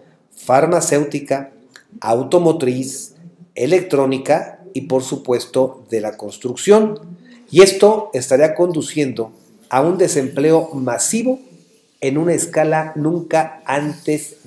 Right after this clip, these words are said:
vista. Es un análisis bien interesante que, vuelvo a insistirles a ustedes, eh, promueve como una parte integral de una, eh, investigación,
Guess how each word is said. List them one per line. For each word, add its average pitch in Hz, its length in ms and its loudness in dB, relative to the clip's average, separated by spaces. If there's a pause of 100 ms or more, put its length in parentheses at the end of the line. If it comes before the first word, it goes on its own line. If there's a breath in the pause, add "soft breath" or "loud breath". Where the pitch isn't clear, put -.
(140)
vista. - 680 -8 (240)
Es - 80 -14
un 247 80 -4
análisis 196 800 -2
bien 156 180 0
interesante 131 840 -2 (680)
que, 107 500 -2
vuelvo 131 560 2
a 117 80 -8
insistirles 135 800 -2
a 123 60 -4
ustedes, 139 600 -2 (420 loud breath)
eh, 127 360 0
promueve 151 760 2 (120)
como 113 340 -14
una 151 280 -6
parte 135 800 0
integral 127 680 -4
de 120 180 -2
una, 127 560 -4 (100)
eh, 113 200 -16
investigación, 120 960 -4